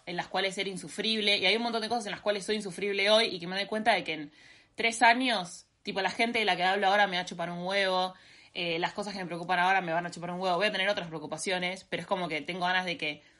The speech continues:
no de que esta etapa se termine, pero como que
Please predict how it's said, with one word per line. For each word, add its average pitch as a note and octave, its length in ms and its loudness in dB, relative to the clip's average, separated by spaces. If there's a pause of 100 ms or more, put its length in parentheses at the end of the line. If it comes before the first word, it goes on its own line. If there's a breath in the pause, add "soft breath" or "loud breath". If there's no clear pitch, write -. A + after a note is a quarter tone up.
(500 soft breath)
no A#3 160 2
de C4 80 4
que B3+ 80 -2
esta B3+ 100 -8
etapa A#3+ 220 4
se A3+ 80 -6
termine, G#3 460 2
pero F3 300 0 (220)
como D#3+ 260 -6
que D#3+ 460 -2